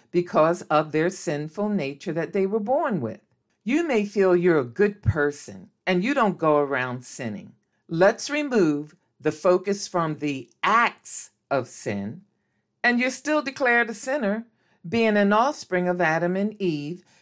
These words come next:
and having adopted their sin nature. No human being is excluded from having this nature. It doesn't matter how good you are or the good works that you do. And if I hung around you for a while, I wouldn't even need to prove this.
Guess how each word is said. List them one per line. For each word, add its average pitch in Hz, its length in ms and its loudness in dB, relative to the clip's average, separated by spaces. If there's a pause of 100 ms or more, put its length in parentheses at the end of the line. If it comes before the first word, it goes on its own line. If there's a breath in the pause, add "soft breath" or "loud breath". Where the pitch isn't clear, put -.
and 196 140 0
having 196 340 2
adopted 175 600 0
their 160 160 -2
sin 165 320 -6
nature. 262 500 -12 (800)
No 285 600 4
human 208 440 0
being 139 480 -2
is 160 200 -2
excluded 185 760 -4
from 208 220 -4
having 156 380 -4
this 180 180 -8
nature. 240 540 -10 (320)
It 208 180 0
doesn't 233 380 4
matter 208 260 2
how 165 160 0
good 135 380 -2
you 262 200 -6
are 262 380 2 (300 soft breath)
or 190 160 6
the 147 100 2
good 160 320 -2
works 196 440 0
that 220 220 -2
you 208 140 -4
do. 160 460 -4 (360)
And 175 120 -2
if 190 120 0
I 180 200 4
hung 226 280 0
around 196 380 0
you 165 160 -2
for 151 300 -2
a 135 80 0
while, 131 600 -4
I 175 100 2
wouldn't 214 280 -2
even 190 220 -2
need 175 220 -4
to - 60 -10
prove 185 460 -8
this. - 440 -14